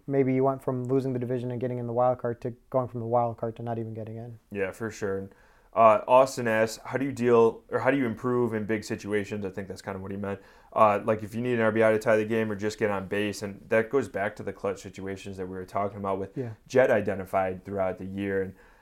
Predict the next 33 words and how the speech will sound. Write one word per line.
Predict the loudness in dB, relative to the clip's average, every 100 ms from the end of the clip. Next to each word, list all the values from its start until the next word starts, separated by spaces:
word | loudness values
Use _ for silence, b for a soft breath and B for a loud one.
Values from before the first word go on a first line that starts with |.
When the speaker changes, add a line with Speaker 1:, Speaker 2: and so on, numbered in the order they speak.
| _
Speaker 2:
he | 0 0 0 2
had | 6
a | 8 6 4
good | 0 0 0
quote | 2 4 4
at | 2
his | 0 -2 -4
end | -2 0
of | 0
the | -2 -4 -4 -8
end | -6 -6
of |
season | -6 -8 -8
press | -4 -4
conference, | -2 -6 -2 -2 -4 B B B
just | -8 2
talking | 4 4
about | 4 6
how | 4
they, | 2 -2 -6
they | -8
struggled | 0 4 4 4
in | 2
every | 0 0
clutch | 0 0
situation, | 0 -6 -2 -2 0 -4 0
both | 0 0
on | -4
pitching | -2 -4 -2 -2
and | -4
defense. | -6 -6 -6 -6
He |
said, | -2 2 2